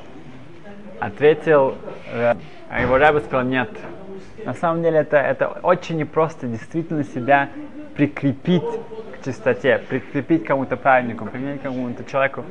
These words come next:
э, э, на к-, высокого уровня».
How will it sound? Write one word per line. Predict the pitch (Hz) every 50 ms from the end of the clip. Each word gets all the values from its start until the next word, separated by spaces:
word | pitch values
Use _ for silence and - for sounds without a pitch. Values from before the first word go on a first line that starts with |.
| - - - - - - - -
э, | - 120 120 120 120 120 123 - - - -
э, | 127 123 117
на | 120 120 120 117 117 113 117 113
к-, | - 131 127
высокого | 127 123 113 - 143 131 - 123 120
уровня». | 120 113 107 104 101 107